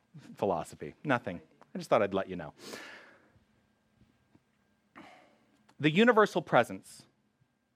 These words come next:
from which all creation springs forth can't help itself.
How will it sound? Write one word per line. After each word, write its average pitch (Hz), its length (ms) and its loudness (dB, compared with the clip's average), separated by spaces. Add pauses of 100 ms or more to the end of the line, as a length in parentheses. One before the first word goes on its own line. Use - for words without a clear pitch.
(800)
from 160 180 2
which 180 180 2 (120)
all 233 260 8
creation 147 580 2
springs 143 460 -4
forth 98 500 -2 (1200)
can't 147 500 0 (420)
help - 360 0
itself. - 640 -16